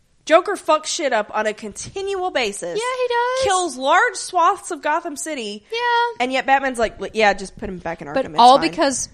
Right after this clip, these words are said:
Speaker 2: Bruce's biggest fear
Speaker 1: Is becoming the
Speaker 2: is
Speaker 1: Joker.
Speaker 2: becoming Joker.
Speaker 1: And just starting to kill indiscriminately. So, um, Bruce screams and then he walks away. And they run into him. Alfred runs,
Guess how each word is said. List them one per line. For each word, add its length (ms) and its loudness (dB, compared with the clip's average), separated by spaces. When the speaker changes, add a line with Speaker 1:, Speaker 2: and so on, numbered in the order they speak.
Speaker 2:
Bruce's 420 0
biggest 460 -4
fear 640 -4
Speaker 1:
Is 160 -20
becoming 420 -20
the 60 -10
Speaker 2:
is 100 -10
Speaker 1:
Joker. 160 -8
Speaker 2:
becoming 360 -10
Joker. 520 -10
Speaker 1:
And 100 -12
just 140 -10
starting 440 -8
to 100 -20
kill 400 -8
indiscriminately. 720 -16
So, 100 -20
um, 180 -4
Bruce 240 -8
screams 320 -10
and 140 -16
then 60 -10
he 60 -14
walks 260 -14
away. 220 -16
And 280 -4
they 400 -2
run 220 0
into 260 -6
him. 280 -6
Alfred 280 -4
runs, 280 -6